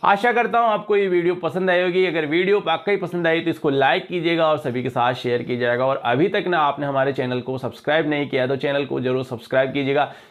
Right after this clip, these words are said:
क्योंकि मैं लाता रहता हूँ एक से बढ़ के एक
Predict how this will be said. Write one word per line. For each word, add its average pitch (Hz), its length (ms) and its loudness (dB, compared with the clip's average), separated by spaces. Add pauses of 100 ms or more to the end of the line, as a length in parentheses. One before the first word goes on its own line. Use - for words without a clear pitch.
क्योंकि 233 360 2 (400)
मैं 190 160 2
लाता 190 280 2
रहता 170 220 -2
हूँ 160 140 -2 (160)
एक 170 240 0
से 185 120 2
बढ़ 139 220 2
के 139 120 -2 (220)
एक 135 260 0